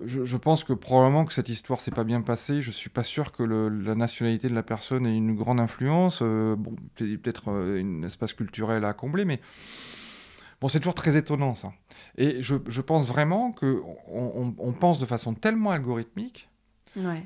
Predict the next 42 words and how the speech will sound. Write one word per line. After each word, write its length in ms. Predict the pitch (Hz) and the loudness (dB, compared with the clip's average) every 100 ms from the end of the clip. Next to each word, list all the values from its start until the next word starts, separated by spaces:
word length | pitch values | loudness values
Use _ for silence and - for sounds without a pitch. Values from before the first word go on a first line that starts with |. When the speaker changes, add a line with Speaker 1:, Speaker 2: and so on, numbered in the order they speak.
| - | -4
Speaker 1:
que 100 | - | 6
on 180 | 170 160 | 6 6
se 140 | - | 2
dit, « 180 | 135 170 | 0 0
Bon, 200 | - 139 | 0 0
ben, 100 | 135 | 0
ça, 220 | 113 170 160 | 0 2 4
j'ai 160 | 143 | 4
essayé, 560 | 135 143 131 127 120 - _ _ | 4 2 2 4 2 -2 _ _
ça 220 | - - 135 | -14 0 2
a 40 | |
pas 140 | 135 | 4
marché, 560 | 131 123 - 147 113 - _ | 4 2 0 -2 -2 -4 _
c'est 220 | - - | -8 -4
bon, 260 | 110 147 202 | -2 0 -2
c'est 180 | - 120 | -2 -2
de 80 | 117 | -2
côté. » 500 | 127 - 135 185 - 127 | -2 -2 -2 -2 -2 -2
Et 60 | |
donc, 240 | 131 165 160 - | 0 0 -2 -6
on 120 | 135 | -4
pense 260 | - 214 | -2 -4
qu'on 140 | - 139 | -2 -2
va 100 | 127 | -2
converger 880 | - 208 190 165 123 117 127 175 226 _ _ - - - - - _ | 0 0 2 2 0 -4 -4 -6 -10 _ _ -20 -20 -20 -20 -20 _
de 180 | - 117 | -4 -2
façon, 600 | 151 147 135 - 165 190 | 0 0 0 -2 0 0
euh, 40 | 127 | 2
mathématique. 760 | 147 156 156 139 - - - _ _ - | 2 2 0 0 -6 -18 -20 _ _ -14
Donc, 240 | 117 120 | -6 -4
j'enlève 300 | 113 165 151 | 2 4 2
ça, 500 | - 120 160 214 - - | 2 2 2 2 -4 -10
j'enlève 300 | 107 135 120 | -2 0 -2
ça, 280 | - 143 180 | -2 0 0
j'enlève 240 | 139 123 | 0 -2
ça, 200 | 117 - - | -2 -4 -2
et 120 | 135 | 0
au 100 | 135 | 0
final, 400 | 131 143 143 202 | -2 -2 2 4
il 60 | 135 | 4
va 80 | |
bien 320 | 117 135 165 | 2 4 2